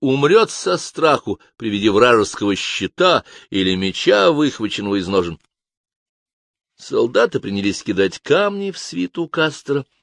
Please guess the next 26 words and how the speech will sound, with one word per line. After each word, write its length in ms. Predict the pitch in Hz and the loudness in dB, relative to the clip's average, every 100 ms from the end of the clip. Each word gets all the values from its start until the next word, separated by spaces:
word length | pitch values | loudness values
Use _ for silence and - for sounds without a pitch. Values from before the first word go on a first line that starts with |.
| _ | _
и 140 | 98 | -10
дело 260 | 95 90 87 | -2 0 0
приняло 440 | 82 101 117 113 - - | -2 -6 -2 -4 -6 -18
угрожающий 760 | - 101 95 85 92 101 - 92 | -10 0 0 2 0 -2 -4 -6
оборот. 360 | 95 90 - _ _ _ _ _ _ _ _ | -6 -8 -10 _ _ _ _ _ _ _ _
Но 260 | 92 90 101 | -8 -2 0
благодаря 400 | 101 104 104 110 | 0 0 2 2
счастливой 640 | - - 107 113 113 110 | 2 -4 -4 0 2 2
случайности 920 | 101 113 104 - 110 113 101 - - 92 | 0 -4 -4 0 2 2 0 -6 -8 -10
всё 240 | - 101 | -6 -6
обошлось. 520 | 95 92 95 95 - _ _ _ _ _ _ | -4 -6 -6 -8 -10 _ _ _ _ _ _
В 100 | _ | _
ту 220 | - 127 | -4 0
же 200 | 120 139 | 4 4
ночь 340 | 156 226 - - | 4 4 2 -2
началось 400 | 98 - 95 92 | -4 0 0 2
затмение 500 | 95 - 135 151 104 | 0 -2 -4 -2 -2
луны, 440 | 98 92 95 95 _ - | 0 0 -2 -2 _ -6
и 80 | 90 | -4
это 180 | 87 | -2
страшно 680 | 85 - 95 165 208 - 180 | -4 -6 0 2 2 -2 -10
напугало 440 | 165 151 143 143 | -12 -10 -6 -6
солдат. 480 | 139 135 131 117 - _ - - | -6 -6 -2 -2 -2 _ -20 -14
Все 200 | - - | -8 -6
солдаты 500 | - 85 104 - 90 | -2 0 0 -2 -8
суеверны. 520 | - 90 90 85 | -6 -2 0 -2